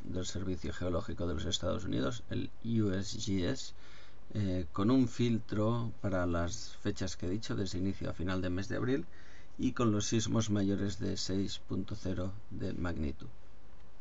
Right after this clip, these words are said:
Empezamos con el primer sismo, que ha ocurrido el día siete de abril. Es de magnitud seis punto tres y se ha producido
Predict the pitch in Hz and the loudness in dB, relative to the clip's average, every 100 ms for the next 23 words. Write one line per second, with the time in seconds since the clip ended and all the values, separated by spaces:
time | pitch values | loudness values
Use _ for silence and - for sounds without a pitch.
0 | - - - - - - - - - - | -6 -6 -4 -4 -4 -4 -4 -4 -4 -4
1 | - - - - - - - - - - | -4 -4 -4 -4 -4 -4 -4 -4 -4 -4
2 | - 107 98 87 101 95 92 87 87 85 | -2 2 2 2 0 2 2 2 0 -2
3 | - 98 92 - 92 92 - 139 - 156 | 0 0 0 0 0 0 0 0 2 2
4 | 214 196 - - - - 90 90 82 82 | 0 -2 -4 -4 -4 -4 -2 0 2 0
5 | 82 - - 92 87 87 92 90 101 - | 0 -2 -2 0 0 2 0 0 0 -2
6 | - - - - - 98 90 82 87 120 | -4 -4 -4 -2 0 0 2 0 2 0
7 | 202 220 - - - - - - - - | 0 -2 -4 -4 -4 -4 -4 -4 -4 -6
8 | - - - - 92 87 92 95 90 82 | -6 -6 -4 -2 0 0 0 0 2 2
9 | 95 92 92 87 113 101 - - - - | 2 2 0 2 0 0 -2 -2 0 0
10 | - 117 104 90 - 151 165 - - - | 0 -2 0 -2 0 0 0 -4 -4 -4
11 | - - - - - - 107 98 - 92 | -4 -4 -4 -4 -4 -4 -2 -2 -2 -2
12 | 87 92 92 - 113 120 127 | 0 0 0 0 2 2 0